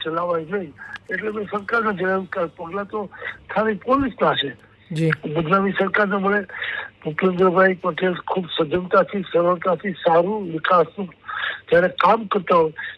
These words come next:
Speaker 1: ત્યારે આવા નાના એવા ખાલીક પોલીસના કર્મચારીના કારણે મારી સરકાર, અમારા નેતા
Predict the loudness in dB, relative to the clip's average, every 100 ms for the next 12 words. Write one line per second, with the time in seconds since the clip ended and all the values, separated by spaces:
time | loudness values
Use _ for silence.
0 | -2 2 4 4 4 4 4 2 -6 _
1 | _ _ -2 4 4 6 4 4 2 0
2 | -6 _ -14 -4 0 2 4 2 -2 -10
3 | -12 -10 -10 -10 -10 _ -14 -10 -10 -2
4 | 2 2 2 0 0 2 2 4 2 4
5 | 6 6 4 -4 -8 -4 0 0 -2 -2
6 | -2 2 2 2 -2 -16 _ -8 -8 -8
7 | -6 0 4 4 4 2 4 4 6 2